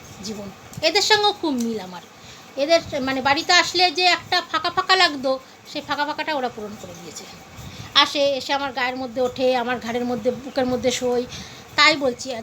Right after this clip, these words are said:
দুটো জিনিসের সঙ্গে শুধু আমার মিল, মনের মিল, আর আটানব্বইটাই আমার অমিল। আটানব্বইটার সঙ্গেই আমি ঠিক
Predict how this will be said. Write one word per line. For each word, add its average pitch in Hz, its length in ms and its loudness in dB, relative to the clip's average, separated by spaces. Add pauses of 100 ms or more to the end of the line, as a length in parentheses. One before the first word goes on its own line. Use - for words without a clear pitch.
দুটো 349 280 -4
জিনিসের 359 440 0
সঙ্গে 370 400 0
শুধু 330 240 -2
আমার 349 300 4
মিল, 381 220 4 (360)
মনের 320 280 2
মিল, 440 200 4 (460)
আর 240 160 4 (140)
আটানব্বইটাই 359 760 2
আমার 359 220 0
অমিল। 196 280 -12 (600)
আটানব্বইটার 330 680 0
সঙ্গেই 359 580 0
আমি 339 360 -2
ঠিক 359 200 0